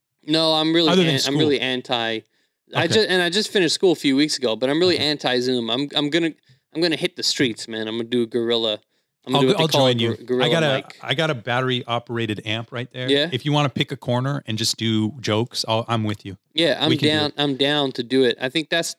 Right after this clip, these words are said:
Speaker 1: I think that's the way. I think
Speaker 2: I'll
Speaker 1: that's the
Speaker 2: even,
Speaker 1: best
Speaker 2: I'll
Speaker 1: way
Speaker 2: even
Speaker 1: to
Speaker 2: put
Speaker 1: do it.
Speaker 2: some gaffer tape down to say how far people have to stand apart.
Speaker 1: Really?
Speaker 2: Yeah.
Speaker 1: So,
Speaker 2: To keep it
Speaker 1: and
Speaker 2: safe. 'Cause here's another thing is I'm trying to be, I'm trying to be a good boy here.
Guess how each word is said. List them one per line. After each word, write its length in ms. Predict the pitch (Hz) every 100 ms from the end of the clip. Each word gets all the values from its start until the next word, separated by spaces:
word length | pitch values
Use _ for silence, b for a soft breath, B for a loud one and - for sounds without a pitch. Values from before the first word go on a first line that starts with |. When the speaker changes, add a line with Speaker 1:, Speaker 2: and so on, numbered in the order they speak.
| -
Speaker 1:
I 120 | 139
think 200 | 160 143
that's 220 | 147 143
the 100 | 135
way. 380 | 123 127 120 113 _ _ _
I 120 | -
think 100 | 135 139
Speaker 2:
I'll 120 | 208
Speaker 1:
that's 120 | 240
the 40 | 208
Speaker 2:
even, 100 | 165
Speaker 1:
best 140 | 120
Speaker 2:
I'll 120 | 165
Speaker 1:
way 60 | 226
Speaker 2:
even 140 | 220
Speaker 1:
to 40 | 143
Speaker 2:
put 80 | 110
Speaker 1:
do 60 |
it. 20 |
Speaker 2:
some 140 | 156 123
gaffer 360 | 110 120 -
tape 320 | 139 - 151 -
down 400 | 135 139 151 143 _ _ _ _
to 80 | 127
say 460 | - 131 123 113 - _ _ _ _ _ _ _ -
how 160 | 139 127
far 220 | - 123
people 280 | 131 123 117
have 140 | 117
to 40 | -
stand 300 | - 120 113
apart. 360 | - 107 123 -
Speaker 1:
Really? 320 | 135 139 143 _ _
Speaker 2:
Yeah. 340 | 113 113 95 - _ _ _ -
Speaker 1:
So, 160 | -
Speaker 2:
To 60 | 156
keep 80 | 131
it 80 | 147
Speaker 1:
and 80 |
Speaker 2:
safe. 300 | 151 143 -
'Cause 260 | - 190 214
here's 240 | 233 247
another 260 | 233 196 190
thing 220 | - 117 - b b b
is 260 | 160 147 123 -
I'm 180 | 190
trying 440 | 254 - 208 185 156
to 80 | 123
be, 400 | 135 135 123 -
I'm 80 | 170
trying 200 | - 226
to 60 |
be 100 | 151
a 20 | 123
good 260 | - 120
boy 240 | - 147 127
here. 340 | - 113 127